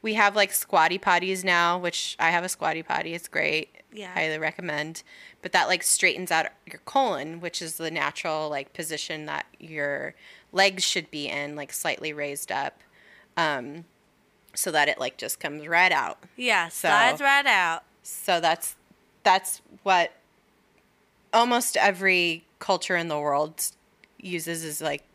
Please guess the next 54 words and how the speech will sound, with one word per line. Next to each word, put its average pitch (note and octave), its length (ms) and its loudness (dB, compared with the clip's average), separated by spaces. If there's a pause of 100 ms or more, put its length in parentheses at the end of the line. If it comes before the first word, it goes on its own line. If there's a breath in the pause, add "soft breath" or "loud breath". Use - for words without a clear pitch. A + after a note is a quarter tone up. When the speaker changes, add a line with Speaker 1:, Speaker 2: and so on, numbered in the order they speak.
(120)
Speaker 1:
the, D#3+ 320 -4
you E3 100 -16
just E3 260 -8 (120)
squat F3 340 0
over F#3 220 -2
the F#3 100 -2
ground, D#3 380 0
the D#3 100 -6
hole D#3+ 140 -6
in D#3+ 80 -10
the D3+ 80 -10
ground. D3+ 260 -2 (340 loud breath)
And G3 140 2
I've, A#3+ 220 4
I G3 100 6
used G#3+ 380 0
it G#3+ 260 4
at - 260 2
one F#3 160 -4
point F#3+ 320 -2
when F#3+ 100 -4
we F#3 40 -6
were F#3 140 2
in F#3 320 -4
Japan. F3 460 -2
It's, - 220 -10
like, F3 200 -2
totally F3 400 -4
normal. E3 480 -4 (180 loud breath)
Speaker 2:
Yeah. F#3+ 340 -4
Speaker 1:
And E3 560 0 (200)
it's F3 260 -6
not E3+ 240 -2
that E3 160 -4
big D#3+ 160 -4
of D#3+ 80 -10
a E3 60 -8
deal. D#3 420 -6 (160)
I F#3 60 -4
mean, F#3 160 2
it's, F3+ 180 -2
it's F#3 240 -4
not, E3+ 260 0 (180)
for - 200 -2
us, F#3+ 240 2
it's, - 140 -12
like, D#3 160 0 (720)
kinda E3 220 -2
weird, D3 380 -4
but D3 400 -4
Speaker 2:
Yeah. F3 320 -6 (420)
Speaker 1:
I E3 120 0
don't D3 100 -2
know. A2+ 220 -12